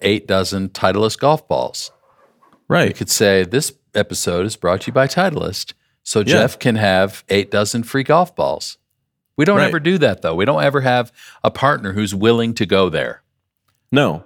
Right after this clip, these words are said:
Speaker 1: Until today.
Speaker 2: But now,
Speaker 1: <laughs>
Speaker 2: if you wanna rent a Josephson microphone, a Mojave microphone, a bucket of capsules,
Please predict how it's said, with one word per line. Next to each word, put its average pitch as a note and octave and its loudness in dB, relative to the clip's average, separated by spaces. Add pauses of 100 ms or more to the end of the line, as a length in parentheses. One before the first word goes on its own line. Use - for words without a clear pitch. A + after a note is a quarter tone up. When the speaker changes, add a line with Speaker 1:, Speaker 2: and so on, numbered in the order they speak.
(160)
Speaker 1:
Until A#2+ 0
today. A2 0 (680)
Speaker 2:
But B2+ 4
now, C3+ 2 (320)
Speaker 1:
<laughs> - -12
Speaker 2:
if C3+ 2
you D#3 2
wanna C#3 4
rent A2+ 2 (1300)
a G2+ 4
Josephson F#2 0
microphone, D#2+ -2
a F#2+ -2
Mojave F#2+ 0
microphone, D#2+ -4
a G#2+ 0
bucket C#3 -2
of A#2+ -4
capsules, - -4